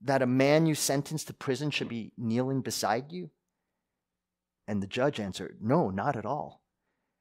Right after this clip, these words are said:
The miracle is that I should be kneeling beside him. You see, that man clearly knew he was a sinner in need of a savior. But I was brought up in a religious home,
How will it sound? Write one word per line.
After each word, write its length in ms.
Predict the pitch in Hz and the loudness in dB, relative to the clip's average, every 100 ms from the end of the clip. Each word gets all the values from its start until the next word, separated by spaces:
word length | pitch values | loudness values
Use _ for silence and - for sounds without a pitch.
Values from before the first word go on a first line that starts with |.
| _ | _
The 80 | 123 | 2
miracle 460 | 120 185 226 147 131 | 8 8 8 6 2
is 100 | 110 | 4
that 120 | 120 | 8
I 120 | 120 | 8
should 260 | 139 147 123 | 8 2 -2
be 100 | 131 | 2
kneeling 420 | 123 131 131 123 | 4 4 4 2
beside 420 | 120 - 110 113 | 0 0 2 0
him. 420 | 95 185 117 92 _ _ _ _ _ - | -2 0 0 -4 _ _ _ _ _ -8
You 80 | |
see, 160 | 156 190 | -4 0
that 320 | 165 214 - | 4 4 4
man 400 | 190 190 156 127 | 4 6 6 4
clearly 540 | - - 190 202 196 175 | -2 0 4 6 6 4
knew 360 | 147 143 113 | 4 2 0
he 180 | 110 135 | -2 -6
was 140 | 123 | -6
a 80 | 120 | -4
sinner 680 | 113 - - 170 104 101 101 - | -4 -2 0 2 2 -2 -8 -8
in 200 | 120 117 | -4 -2
need 180 | 123 120 | 0 -2
of 80 | 110 | -4
a 20 | |
savior. 560 | - - 143 - 76 - _ _ _ _ _ _ _ _ _ _ | -6 -4 -4 -4 -12 -14 _ _ _ _ _ _ _ _ _ _
But 140 | 104 | 4
I 100 | 131 | 4
was 160 | 214 208 | 4 2
brought 240 | - 143 | 0 2
up 160 | 135 131 | 2 0
in 100 | 120 | -2
a 60 | 107 | -2
religious 480 | 107 123 135 95 | -2 -2 -2 -8
home, 260 | - 85 85 | -8 -10 -12